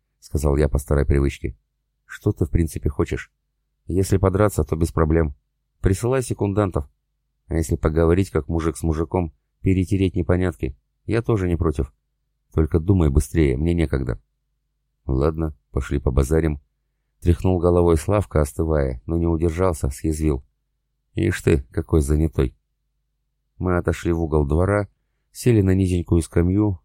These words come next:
большой буквой «Г», окружавшую забор по периметру, огляделись. Здесь нам никто не мешал. «Давай откровенно, на чистоту и без обид», —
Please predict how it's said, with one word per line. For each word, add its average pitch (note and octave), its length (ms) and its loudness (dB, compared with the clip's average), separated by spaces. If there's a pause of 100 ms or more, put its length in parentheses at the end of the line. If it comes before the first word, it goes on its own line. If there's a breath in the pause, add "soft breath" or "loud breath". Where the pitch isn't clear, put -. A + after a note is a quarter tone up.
большой D#2 400 0
буквой D#2 380 0
«Г», E2 240 0
окружавшую D#2 580 -2
забор D2+ 380 0
по C#2 100 -2
периметру, D2 640 0 (100)
огляделись. C#2 720 0 (640)
Здесь F#2 400 -2
нам F#2 140 2
никто E2+ 240 0
не D#2+ 100 2
мешал. C#2 400 -4 (960)
«Давай D#2 480 0
откровенно, D#2+ 680 0 (140)
на D#2 160 -2
чистоту E2 480 -2
и D2+ 100 2
без C#2+ 200 2
обид», — C2+ 240 0